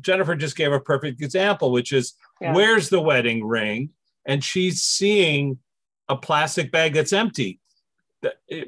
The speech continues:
Speaker 1: anybody could make up anything around that, but eventually she came to the conclusion, "Oh, he's <laughs> showing me that it wasn't there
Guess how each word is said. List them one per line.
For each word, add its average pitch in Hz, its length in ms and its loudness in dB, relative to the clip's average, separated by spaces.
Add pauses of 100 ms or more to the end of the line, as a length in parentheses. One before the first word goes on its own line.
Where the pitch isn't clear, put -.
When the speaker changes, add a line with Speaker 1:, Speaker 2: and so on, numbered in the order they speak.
(120)
Speaker 1:
anybody 208 400 2
could 180 180 0
make 170 180 0
up 170 160 0
anything 175 420 0
around 139 400 2
that, 113 260 2
but 131 120 2
eventually 160 680 2
she 143 260 -6
came 165 420 -2
to 151 120 -6
the 139 120 -2
conclusion, 143 800 0
"Oh, 170 320 2 (380)
he's 175 160 0
<laughs> - 140 -4
showing - 600 0
me 180 100 0
that 156 160 2
it 151 120 0
wasn't 117 400 -4
there 170 420 -2